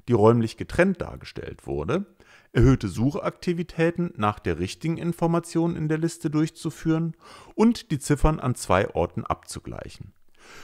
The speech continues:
Für Ihren Lernprozess entstand irrelevante extrinsische Belastung des Arbeitsgedächtnisses.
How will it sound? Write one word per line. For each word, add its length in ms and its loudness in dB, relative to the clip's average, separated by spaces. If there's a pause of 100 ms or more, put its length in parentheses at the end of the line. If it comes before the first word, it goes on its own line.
(260)
Für 160 2
Ihren 200 6
Lernprozess 840 2
entstand 580 -2 (140)
irrelevante 840 4 (120)
extrinsische 760 -4
Belastung 540 -4
des 140 -8
Arbeitsgedächtnisses. 1300 -8